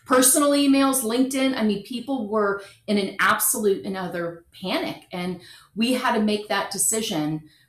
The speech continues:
really fast. And, um, yeah, that was a scary call because I wasn't even at that time the general manager of the group.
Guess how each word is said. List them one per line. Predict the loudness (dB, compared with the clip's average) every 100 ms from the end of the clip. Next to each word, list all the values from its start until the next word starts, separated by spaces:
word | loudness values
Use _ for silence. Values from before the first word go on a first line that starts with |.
| _ 0
really | 4 4 2
fast. | -2 -4 -4 -6 -4 -4 -4 -4
And, | -2 0 -2 -2
um, | 2 2 2 -2 -8 _ _ _ _ _ _ _ _ _ _ _
yeah, | -2 2
that | 2
was | 2 2
a |
scary | 2 2 2 0 0
call | -2 0 0 0
because | -4 -2
I | 0 0
wasn't | 2 0 0 -2
even | -4 -2 -4 -2
at | -4 -2
that | -2 -2 -6
time | -6 -6 -4 -2 -2 -4 -8 _ _ -8
the | -2 0
general | 2 2 2
manager | -2 -2 -2 0 0
of | 0 -2
the |
group. | 0 2 2 -2